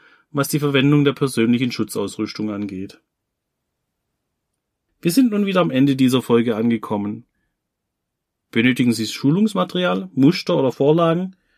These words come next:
Dann besuchen Sie doch unseren Shop unter w w w punkt g f t minus akademie punkt shop. Dort können Sie zahlreiche Schulungspakete mit Themen rund um die technische Dokumentation,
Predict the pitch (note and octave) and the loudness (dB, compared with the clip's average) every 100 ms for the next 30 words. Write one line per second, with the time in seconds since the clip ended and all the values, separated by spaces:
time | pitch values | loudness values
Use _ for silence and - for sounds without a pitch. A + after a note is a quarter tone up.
0 | _ _ _ _ E3 G#3 G3 F#3 D#3+ E3+ | _ _ _ _ 2 2 2 -2 0 0
1 | E3 D#3 C3+ C#3 C#3 B2 - B2 - - | 2 4 2 2 2 0 0 -2 -2 -20
2 | _ _ _ _ _ _ A#2+ A2+ A2 A#2 | _ _ _ _ _ _ -4 2 2 4
3 | A2+ G#2+ A2+ C#3 - D3 D#3 - _ _ | 2 2 0 0 0 0 0 -4 _ _
4 | - B2 A2 - B2 B2 D3 - C#3+ B2+ | -2 0 0 -4 -2 -2 -2 -2 2 2
5 | A#2+ A#2 A2+ A#2+ A2 G#2+ A#2+ D3 - - | 2 -2 -2 -2 0 0 0 -2 -4 -4
6 | E3 - - - _ _ _ _ _ _ | -2 -2 -4 -6 _ _ _ _ _ _
7 | _ _ _ _ _ - F#3 F#3+ F3+ D#3+ | _ _ _ _ _ 0 0 2 2 2
8 | C#3+ C#3+ C#3+ C3+ B2+ A#2+ D3 D#3+ D3+ A#2 | 0 2 4 4 2 2 2 2 0 -2
9 | - C#3+ - C3+ B2 - B2+ B2 A#2 A#2+ | -2 -4 0 0 0 0 2 2 2 0
10 | A2+ A2 G#2+ A2 A2+ G#2 G#2 G#2+ A2+ G#2+ | 0 -6 -4 -4 -4 -4 -4 -4 -2 -2
11 | G2+ G2 - B2 G#3 | -2 -4 0 2 2